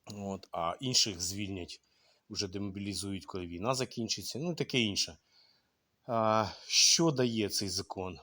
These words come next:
А, закрутили гайки максимально, наскільки можливо. Ну, я думаю, що далі закручувати, е, вже неможливо, бо позриває болти.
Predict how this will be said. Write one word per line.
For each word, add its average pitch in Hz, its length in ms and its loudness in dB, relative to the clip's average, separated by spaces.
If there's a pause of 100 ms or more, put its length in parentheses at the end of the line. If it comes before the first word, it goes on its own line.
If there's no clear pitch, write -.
(200)
А, 107 240 0
закрутили 147 540 2
гайки 123 460 0
максимально, 101 640 -2
наскільки 101 400 -8
можливо. 98 500 -6 (640)
Ну, 170 80 -2
я 156 100 6
думаю, 127 380 2
що 113 440 2 (240)
далі 117 280 2
закручувати, 110 1040 -2 (140)
е, 101 140 -4
вже 101 220 -6
неможливо, 110 520 0
бо 98 240 -8
позриває 101 800 0
болти. 110 440 -6